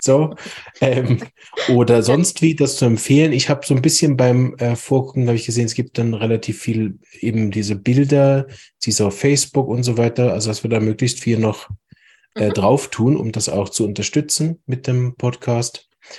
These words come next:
Speaker 1: Möglichst viele Links machen. Also wenn euch das irgendwie interessiert oder ihr das Gefühl habt, ihr könnt das irgendwie mal weiter vermitteln, liebe Zuhörer, dann solltet ihr hoffentlich mit Lisas Hilfe, kriegen wir das hin, alle Links dann in den Shownotes finden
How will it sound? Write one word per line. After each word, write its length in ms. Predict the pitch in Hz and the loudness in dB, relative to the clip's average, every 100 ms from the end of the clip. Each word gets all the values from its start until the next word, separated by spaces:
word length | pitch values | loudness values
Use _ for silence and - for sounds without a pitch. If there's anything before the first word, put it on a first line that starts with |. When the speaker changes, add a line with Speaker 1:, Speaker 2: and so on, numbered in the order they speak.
| - _ | -20 _
Speaker 1:
Möglichst 300 | 110 110 - | -6 -6 -2
viele 160 | 110 | 0
Links 260 | 98 123 131 | 2 0 0
machen. 160 | 117 117 | 0 0
Also 220 | 95 95 | -2 -2
wenn 140 | 104 | -2
euch 220 | 85 95 | -2 -6
das 220 | - 98 - | -6 -8 -6
irgendwie 220 | 107 104 | -6 -4
interessiert 560 | 95 101 101 151 147 131 | -6 -4 -2 2 2 2
oder 80 | |
ihr 120 | 113 98 | 0 0
das 80 | - | -2
Gefühl 260 | 104 110 | -6 -4
habt, 140 | 110 - | -4 -4
ihr 80 | |
könnt 260 | - 104 - | -8 -8 -8
das 80 | 95 | -8
irgendwie 220 | 98 98 | -6 -4
mal 180 | 95 95 | -2 -2
weiter 260 | 95 95 98 | -2 -4 -6
vermitteln, 520 | - 110 120 127 120 | -2 -2 -2 0 0
liebe 220 | 113 113 | 0 -2
Zuhörer, 580 | - 117 110 104 107 - - - - - - _ | -4 -4 -2 -2 -4 -6 -18 -20 -20 -20 -20 _
dann 120 | 98 | -8
solltet 360 | 95 104 113 113 | 0 0 2 0
ihr 140 | 98 | 0
hoffentlich 520 | 98 147 165 156 151 - | 2 2 4 4 2 -2
mit 160 | 113 | -2
Lisas 300 | 123 123 113 | 0 0 0
Hilfe, 280 | - 123 127 | 0 0 -2
kriegen 180 | 117 117 | 0 2
wir 60 | 110 | 2
das 100 | - | 2
hin, 140 | 117 | 0
alle 320 | - 117 127 | 2 4 4
Links 420 | 117 110 131 151 | 2 4 4 2
dann 160 | - 117 | 0 0
in 120 | 110 | 0
den 140 | 107 104 | -2 0
Shownotes 500 | - 107 107 98 - | 0 2 2 0 0
finden 460 | 143 175 208 247 | 2 4 2 0